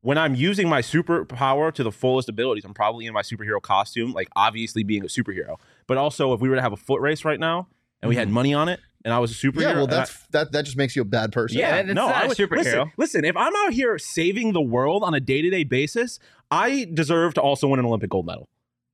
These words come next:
Speaker 1: In,
Speaker 2: <laughs> See,
Speaker 1: in,
Speaker 2: that's
Speaker 1: in
Speaker 3: I
Speaker 2: selfish.
Speaker 3: don't think
Speaker 1: Yeah, it
Speaker 3: that's
Speaker 1: is.
Speaker 3: how
Speaker 1: It is.
Speaker 3: superheroes work.
Speaker 1: It, it is. It's selfish, but also
Speaker 2: Um,
Speaker 1: I'm, it's also selfless 'cause I'm saving the world.
Speaker 3: Okay.
Speaker 2: Well, actually, no. Y-, y-, you can, you can hide flying as well with crazy hops.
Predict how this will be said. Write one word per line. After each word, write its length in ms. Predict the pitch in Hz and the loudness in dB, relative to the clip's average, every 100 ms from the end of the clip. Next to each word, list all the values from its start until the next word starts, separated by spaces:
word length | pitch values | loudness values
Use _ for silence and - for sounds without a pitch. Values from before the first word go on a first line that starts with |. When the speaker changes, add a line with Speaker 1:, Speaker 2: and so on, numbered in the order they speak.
| 117 | -4
Speaker 1:
In, 180 | 135 | -2
Speaker 2:
<laughs> 0 | |
See, 260 | 123 135 - | 0 0 0
Speaker 1:
in, 60 | 165 | 0
Speaker 2:
that's 160 | - | 0
Speaker 1:
in 60 | 233 | 0
Speaker 3:
I 40 | |
Speaker 2:
selfish. 180 | - - | 2 2
Speaker 3:
don't 280 | 160 165 180 | 2 0 0
think 180 | 185 180 | -2 0
Speaker 1:
Yeah, 60 | |
it 40 | 262 170 | 0 0
Speaker 3:
that's 100 | 143 | 0
Speaker 1:
is. 80 | |
Speaker 3:
how 180 | 165 170 | 0 0
Speaker 1:
It 60 | 160 | 2
is. 80 | 170 | 0
Speaker 3:
superheroes 340 | 269 160 143 131 | 0 0 0 0
work. 220 | 160 - _ _ | -2 -4 _ _
Speaker 1:
It, 140 | 175 | -2
it 260 | 233 226 220 | 0 0 0
is. 200 | 311 294 | 0 -2
It's 160 | 180 - | -4 -2
selfish, 460 | 233 330 - 185 | -2 -2 0 -2
but 120 | 143 143 | 0 0
also 220 | 135 226 | 2 2
Speaker 2:
Um, 160 | 202 | 2
Speaker 1:
I'm, 20 | 170 | 2
it's 200 | 170 - | 0 2
also 260 | 160 170 | 2 0
selfless 420 | 151 226 - 107 | 0 0 0 -4
'cause 120 | - 113 | -2 -4
I'm 100 | 110 | 0
saving 300 | 127 127 135 | 0 2 2
the 40 | |
world. 300 | 147 190 - _ _ _ _ _ _ _ _ _ - - | 2 0 -6 _ _ _ _ _ _ _ _ _ -20 -10
Speaker 3:
Okay. 200 | - 156 | -6 0
Speaker 2:
Well, 180 | 254 220 | 0 2
actually, 300 | 208 - 339 | 0 2 0
no. 360 | 240 220 151 107 - - | 2 2 2 0 -8 -10
Y-, 160 | 165 170 | -4 -4
y-, 100 | 156 - | -6 -8
you 300 | 165 160 247 | -2 0 0
can, 180 | 311 208 | 0 0
you 140 | 170 | 0
can 120 | 190 208 | 2 2
hide 280 | 196 214 170 | 2 0 0
flying 380 | 202 196 226 | 0 2 2
as 100 | 180 | 0
well 460 | 156 220 190 127 151 _ | 0 2 2 0 -2 _
with 220 | 143 127 | -6 -4
crazy 400 | - 185 175 160 | -2 0 2 2
hops. 480 | 160 208 - - - | 0 0 -2 -12 -18